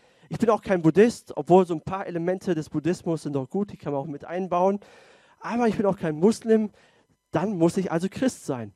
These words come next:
Meine Eltern waren es, meine Großeltern waren es. Und das ist vererbter Glaube und das ist kein Glaube, unechter Glaube. Es ist nicht dein Glaube. Und so geht es vielen jungen Leuten, die in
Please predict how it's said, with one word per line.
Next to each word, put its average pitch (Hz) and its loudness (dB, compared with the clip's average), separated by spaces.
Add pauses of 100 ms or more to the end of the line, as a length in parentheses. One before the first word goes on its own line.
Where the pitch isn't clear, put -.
Meine 127 -12
Eltern 220 -4
waren 202 -4
es, 196 -4
meine 147 -2
Großeltern 160 2
waren 143 -2
es. 135 -6 (320)
Und 147 -2
das 226 4
ist - -10
vererbter 180 -6
Glaube 143 -4 (200)
und 143 -6
das 151 -6
ist - -12
kein 180 -6
Glaube, 113 -14
unechter 160 -4
Glaube. 117 -8 (240)
Es - -4
ist 185 -6
nicht 190 0
dein 202 0
Glaube. 117 -8 (680)
Und 170 2
so 240 6
geht 233 -2
es 214 -2
vielen 247 -4
jungen 208 4
Leuten, 202 2 (340)
die 196 -2
in 202 -8